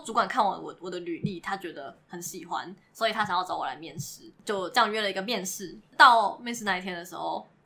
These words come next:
就我一进去，然后那个人资就问我说：“你有作品集吗？”我就想说：“你不是说你看过我作品集，你在跟我面试吗？”我觉得一，一进去就觉得这个很，这整个很，很，很不对劲。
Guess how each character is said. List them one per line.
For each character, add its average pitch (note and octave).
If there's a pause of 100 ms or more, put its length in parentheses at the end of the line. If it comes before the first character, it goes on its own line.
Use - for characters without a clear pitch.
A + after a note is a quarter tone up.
就 B3+
我 F3+
一 F#3
进 F#3+
去， F#3
然 F3+
后 G#3+
那 A#3
个 G#3
人 F#3+
资 G#3+
就 A#3
问 A#3
我 F3
说 F#3+
：“你 A#3
有 C4+
作 G#3
品 F3+
集 -
吗？” - (240)
我 D4
就 E4+
想 G3
说 F#3+ (380)
：“你 G3
不 F#3+
是 A#3
说 D4+
你 G3
看 A#3+
过 C#4
我 F#3
作 G#3+
品 F3
集， D#3+ (340)
你 G3
在 G#3
跟 A3+
我 G3+
面 G3+
试 F#3
吗？” - (260)
我 C4+
觉 C#4+
得 F#4
一， E4
一 D#4+
进 F#4+
去 F#4
就 E4+
觉 G#3+
得 F#3 (140)
这 C#4+
个 G#3
很， G3+
这 G3
整 F#3+
个 F#3+
很， F3+ (160)
很， F3+ (140)
很 F3+
不 -
对 G3+
劲。 F#3+